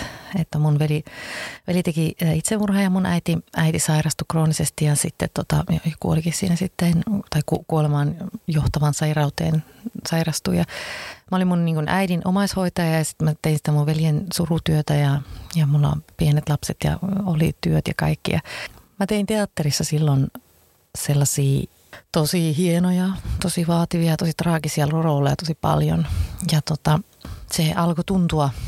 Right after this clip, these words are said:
liian, se alkoi tuntua niinku siltä, että nyt ei, niinku, nyt ei kuuppa kestä. Ja mä kävin teatterijohtajalle sanomassa, että mä haluaisin niinku päästä johonkin kevyempään näytelmään. Mutta silloin tosiaan ei ollut, ei, ei ollut mitään tota,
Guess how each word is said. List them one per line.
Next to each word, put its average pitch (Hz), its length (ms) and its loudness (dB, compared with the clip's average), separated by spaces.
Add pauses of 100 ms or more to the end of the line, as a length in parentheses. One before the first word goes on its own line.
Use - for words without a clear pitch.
(300)
liian, 143 640 0
se 165 80 -2
alkoi 170 180 0
tuntua 170 260 2
niinku 139 180 0
siltä, - 580 -4
että - 240 -4
nyt - 180 -2 (140)
ei, 151 280 0
niinku, 131 300 -6 (120)
nyt 151 180 -8
ei 151 80 0
kuuppa 156 340 -2
kestä. - 280 -4 (520)
Ja 180 100 0
mä 175 100 2
kävin 175 380 0 (240)
teatterijohtajalle 156 680 0
sanomassa, 147 360 2
että - 100 -2
mä 143 60 4
haluaisin 180 560 2
niinku 240 280 0
päästä 247 300 -4
johonkin 196 200 0
kevyempään 175 440 0
näytelmään. - 480 -4 (360)
Mutta 185 280 -2
silloin 160 300 0
tosiaan 247 420 0
ei 202 180 0
ollut, 190 440 0 (320)
ei, 175 280 2 (100)
ei 175 180 0
ollut 185 360 2
mitään 151 420 2
tota, 139 340 0